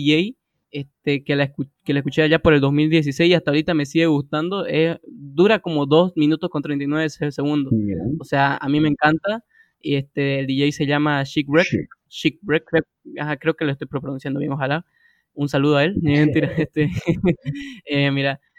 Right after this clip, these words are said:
Speaker 1: mira, yo, yo esa la, la escuché y a-, y hasta ahorita, hasta ahorita no, no me canso. O sea,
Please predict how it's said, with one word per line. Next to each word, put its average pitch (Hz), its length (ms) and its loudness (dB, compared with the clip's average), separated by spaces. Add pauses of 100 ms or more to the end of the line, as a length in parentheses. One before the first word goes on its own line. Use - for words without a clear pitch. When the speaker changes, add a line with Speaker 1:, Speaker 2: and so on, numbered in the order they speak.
(180)
Speaker 1:
mira, 139 260 2
yo, 160 580 6 (220)
yo 143 200 4
esa 170 140 4
la, 156 200 4
la 143 80 0
escuché 143 320 0
y 165 80 4
a-, 151 120 2
y 147 80 -2
hasta 139 220 -4
ahorita, 151 520 0
hasta 139 180 -8
ahorita 143 240 -4
no, 147 420 -2
no 147 100 -2
me 151 120 -2
canso. 147 340 -2
O 139 60 -10
sea, 143 360 -8